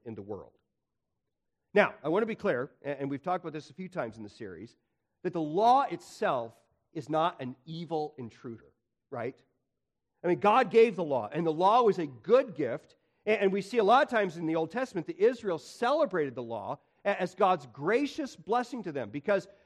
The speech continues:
because it allowed them to, it showed them how to, who God is and what God loves and what God hates, and,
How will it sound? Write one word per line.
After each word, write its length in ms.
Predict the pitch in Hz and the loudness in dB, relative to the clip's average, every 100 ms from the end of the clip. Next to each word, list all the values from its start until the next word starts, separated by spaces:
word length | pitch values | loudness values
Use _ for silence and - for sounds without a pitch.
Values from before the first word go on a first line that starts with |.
| - | -8
because 320 | 214 247 226 | -2 0 2
it 200 | 240 226 | 2 2
allowed 500 | 202 220 220 262 311 | 2 4 6 6 6
them 220 | 226 139 | 2 0
to, 180 | 123 185 | -2 -4
it 120 | 175 | -4
showed 300 | - 262 285 | -4 0 0
them 100 | 233 | 2
how 340 | 175 196 262 294 | 0 2 6 6
to, 140 | 233 - - | 4 -8 -6
who 200 | 247 302 | -2 2
God 280 | 262 220 196 | 6 6 8
is 400 | 254 285 285 165 | 8 8 4 -4
and 120 | 117 _ _ | -8 _ _
what 280 | 147 254 247 | 4 4 6
God 260 | 254 226 165 | 4 4 4
loves 360 | 196 277 254 | 2 4 2
and 100 | 214 | 0
what 140 | 180 170 | -2 0
God 180 | 170 - | 0 0
hates, 500 | 247 277 269 - 160 | -2 -2 -4 -10 -8
and, 140 | 127 | -8